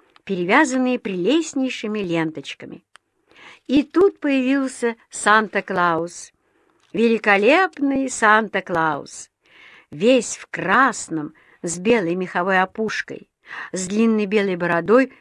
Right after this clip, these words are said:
и большущим животом. Сьюзен затолкала три подушки под балахон из красного полубархата, который Аня сшила для Гилберта.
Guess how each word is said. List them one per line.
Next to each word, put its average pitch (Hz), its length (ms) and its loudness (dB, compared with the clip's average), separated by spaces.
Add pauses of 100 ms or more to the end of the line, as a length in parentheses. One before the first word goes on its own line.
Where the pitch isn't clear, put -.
(120)
и 196 60 -6
большущим 190 880 -2
животом. 160 800 -8 (800)
Сьюзен 180 640 -2 (280)
затолкала 196 800 -4
три 185 220 -6
подушки 170 640 -4
под 160 220 -6
балахон 160 600 -2
из 202 160 -8
красного 190 520 -6
полубархата, 185 920 -4 (540)
который 165 440 -4
Аня 220 380 -4 (500)
сшила 202 420 -2
для 190 200 -6
Гилберта. 160 640 -12